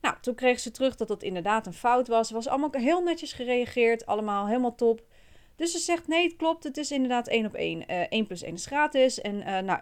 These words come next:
dus dat hebben ze aangepast in die website. En ze kon inderdaad nu één plus één gratis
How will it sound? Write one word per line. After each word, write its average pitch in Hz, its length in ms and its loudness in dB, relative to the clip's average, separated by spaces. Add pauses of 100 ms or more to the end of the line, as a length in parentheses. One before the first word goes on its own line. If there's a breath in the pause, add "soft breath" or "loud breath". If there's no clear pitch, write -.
(120)
dus 202 120 -8
dat 226 140 -2
hebben 196 180 -2
ze 170 100 -10
aangepast 190 480 -2
in 180 80 -10
die 185 80 -8
website. 196 540 -2
En 170 280 -2 (260 soft breath)
ze - 160 -6
kon 277 220 2
inderdaad 196 420 0
nu 185 140 -6
één 170 240 -4
plus 175 180 -12
één 165 220 -6
gratis 156 720 -6